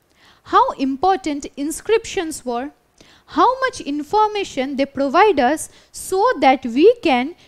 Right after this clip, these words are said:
reconstruct and understand in detail the history of the Delhi Sultanate. It is for these reasons that we traced the various sources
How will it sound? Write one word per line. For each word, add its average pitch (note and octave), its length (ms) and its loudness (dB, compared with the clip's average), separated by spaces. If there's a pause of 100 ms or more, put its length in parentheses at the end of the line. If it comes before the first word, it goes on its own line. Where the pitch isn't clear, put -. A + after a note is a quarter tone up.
(120)
reconstruct C#4 1120 -2 (180)
and B3 200 -8 (120)
understand C4+ 680 0
in A#3 180 -4
detail C#4+ 500 2 (320)
the A3 160 -4
history A3+ 460 -10
of G#3 160 -6
the A3+ 100 -4
Delhi A3 280 -2
Sultanate. F4+ 840 0 (1160)
It - 240 0
is C#5 180 2
for E4 240 2
these E4 300 -2
reasons C4+ 680 -4 (240)
that C#4 460 0 (180)
we F4+ 180 0 (100)
traced D#4 680 -4
the B3 100 -2
various F4 640 2
sources E4+ 800 -4